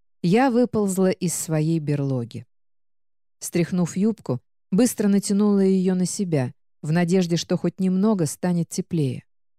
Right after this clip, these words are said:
Не могу сказать, что в еловом коконе я так уж замерзла, но, стоя ранним утром в одном нижнем белье и весьма тонкой рубашке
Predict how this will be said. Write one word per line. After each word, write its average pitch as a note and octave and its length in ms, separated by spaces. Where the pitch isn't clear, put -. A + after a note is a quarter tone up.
Не A#3 100
могу C#4 280
сказать, F3+ 420
что - 220
в F3+ 40
еловом F3+ 500
коконе F3 380
я D#3+ 120
так E3 260
уж D3 120
замерзла, D3+ 640
но, E3+ 100
стоя D4 400
ранним A#3 500
утром F#3 400
в D3+ 60
одном F#3+ 340
нижнем E3+ 420
белье D#3 460
и F3+ 120
весьма G#3 340
тонкой G3 480
рубашке E3 720